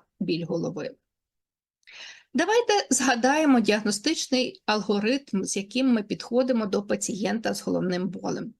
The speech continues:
Важливі перші кроки: детальний анамнез, фізикальний, неврологічний огляд. Якщо ми знаходимо якісь причини для хвилювання,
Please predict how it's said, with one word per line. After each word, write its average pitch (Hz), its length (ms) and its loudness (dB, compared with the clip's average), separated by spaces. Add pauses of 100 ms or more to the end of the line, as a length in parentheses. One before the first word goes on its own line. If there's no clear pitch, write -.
(400)
Важливі 440 360 4
перші 302 440 0
кроки: 269 460 4
детальний 277 500 2
анамнез, 233 560 0
фізикальний, 247 680 2
неврологічний 214 840 2
огляд. 175 420 -2 (500)
Якщо 285 320 0 (320)
ми 285 320 6
знаходимо 240 680 0
якісь 196 320 -2
причини 254 500 -2
для 214 140 -2
хвилювання, 269 800 -4